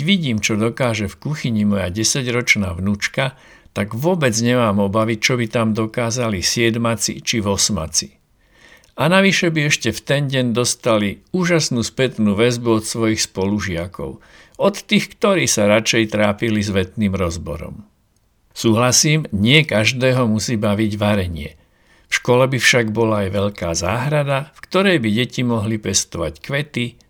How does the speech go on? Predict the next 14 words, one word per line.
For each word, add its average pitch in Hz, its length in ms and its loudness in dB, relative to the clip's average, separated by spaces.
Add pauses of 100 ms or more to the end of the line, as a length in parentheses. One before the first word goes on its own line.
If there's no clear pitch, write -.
(140)
zeleninu, 107 720 0 (160)
ovocie – 87 640 2 (560)
a 85 160 -2
pripravovať 160 680 2 (120)
ich 117 80 -6
do 117 160 2
školskej 110 560 -2
jedálne 110 720 -4 (240)
alebo 220 400 2
priamo 135 400 0
predávať 120 640 -2
v 107 60 -2 (100)
nejakej 104 320 0
tržnici. 82 720 -4